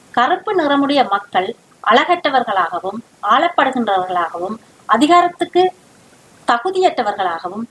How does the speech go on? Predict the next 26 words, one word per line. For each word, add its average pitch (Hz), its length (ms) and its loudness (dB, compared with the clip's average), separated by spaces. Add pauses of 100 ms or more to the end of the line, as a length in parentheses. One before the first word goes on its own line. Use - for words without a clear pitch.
(120)
இழிவின் 370 460 2
சின்னமாகவும் 233 640 0
கருதப்பட்டனர். 214 680 0 (500)
இன்றளவும் 208 580 4 (140)
இதுவே 226 420 0
தொடர்கதையாகி 226 680 2
வருகின்றது. 202 520 -4 (140)
கருப்பு 392 500 0
சிவப்பு 339 420 2
என்பது 269 380 2
வெறும் 277 320 2
அழகுணர்ச்சி 359 580 2
சார்ந்த 247 680 2
பிரச்சனை 247 400 2
அன்று. 196 380 0 (440)
அது 247 380 2 (120)
மரபு 277 380 4
வழி 254 360 2
அழகுணர்ச்சியில் 262 640 0
இருந்து 233 460 -2
திசை 294 260 0
மாற்றப்பட்டவர்களின் 233 960 -2 (320)
அதிகார 349 480 6
வேட்கைக்கும் 233 600 0 (360)
மரபு 311 380 4
வழி 320 260 0